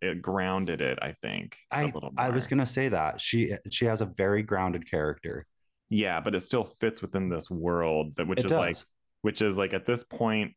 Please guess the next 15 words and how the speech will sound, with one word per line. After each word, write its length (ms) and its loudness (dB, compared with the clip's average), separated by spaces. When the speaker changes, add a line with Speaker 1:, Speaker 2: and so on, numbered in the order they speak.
Speaker 2:
it's 220 -4
like, 100 2
we're, 140 2
like, 220 0
two 260 2
minutes 320 4
in, 320 0
and 180 2
the 60 4
world 260 2
has 120 0
been 160 0
established 680 -2
as, 200 -2
like, 340 0